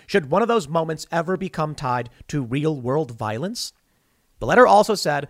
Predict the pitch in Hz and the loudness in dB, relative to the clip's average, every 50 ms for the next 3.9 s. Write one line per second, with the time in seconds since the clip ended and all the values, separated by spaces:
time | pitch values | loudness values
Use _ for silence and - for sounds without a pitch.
0 | _ _ _ _ - - 170 165 123 170 175 208 220 220 208 196 180 170 165 156 | _ _ _ _ -4 -4 -4 2 4 4 4 4 2 2 0 2 2 0 0 -2
1 | 147 151 - - - - 180 170 190 214 214 233 180 - - 220 - - 190 - | -2 -4 -6 -6 -6 -4 -2 0 0 0 0 -2 -2 -4 -8 -6 -2 -2 -4 -4
2 | - - - 262 330 349 269 196 160 143 156 151 - - - 240 240 208 180 160 | -6 -10 -4 -2 0 2 2 2 2 0 -4 -6 -8 -6 -4 -2 -2 0 -2 -4
3 | 147 - 175 160 147 156 147 131 127 175 262 330 339 220 123 104 131 - | -4 -2 -2 -2 0 -2 -2 0 4 4 4 6 4 2 -4 -6 -8 -10